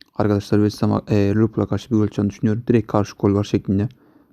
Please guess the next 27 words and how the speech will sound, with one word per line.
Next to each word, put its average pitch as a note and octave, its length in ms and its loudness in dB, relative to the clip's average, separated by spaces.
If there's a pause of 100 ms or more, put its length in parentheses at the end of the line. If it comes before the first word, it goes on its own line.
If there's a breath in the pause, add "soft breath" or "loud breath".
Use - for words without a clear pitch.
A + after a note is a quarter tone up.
(140 soft breath)
bu - 60 -2
maçı G#2+ 260 0
vermek G#2+ 240 2
istiyorum. A2 440 -2
İki - 140 -8
takım G#2 180 -2
da G2+ 40 -2
birbirini G2+ 220 0
atar. G#2+ 260 -4
West A2 340 0
Ham - 120 -2 (720 loud breath)
bir A#2 120 6
gol G#2 160 4
bulur G#2 220 0
arkadaşlar. G2+ 360 -4
Her A2 80 -2
maçta G#2 320 -4
atmış. - 380 -10 (320)
Genelde G#2+ 500 2
bir G#2+ 160 0
Manchester A2 280 -2
City - 140 -2
atamamış. G2+ 360 -2
Zor G#2 140 0
maçta G2 280 -2
Tottenham'ı G#2 440 -2
yenmiş. G2 360 -2